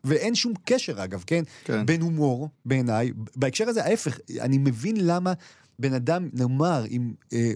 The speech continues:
Speaker 1: הומור מהסוג של שי גולדשטיין, תהיה לו נטייה, נטייה אמיתית, שחותרת תחת משהו שנתפס אצלו,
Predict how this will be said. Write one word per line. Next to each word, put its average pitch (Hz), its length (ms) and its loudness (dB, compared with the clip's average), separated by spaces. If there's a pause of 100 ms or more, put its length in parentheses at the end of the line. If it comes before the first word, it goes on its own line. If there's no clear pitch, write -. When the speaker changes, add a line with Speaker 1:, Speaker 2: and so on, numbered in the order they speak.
Speaker 1:
הומור 156 400 2
מהסוג 156 320 0
של - 80 -4
שי 123 180 -2
גולדשטיין, 107 480 -4 (420)
תהיה 175 160 2
לו 208 100 -2
נטייה, 156 560 0 (540)
נטייה 175 340 0
אמיתית, 180 520 -2 (300)
שחותרת 196 760 -2
תחת 208 420 -2 (500)
משהו 175 480 0
שנתפס 170 520 -2
אצלו, 165 500 0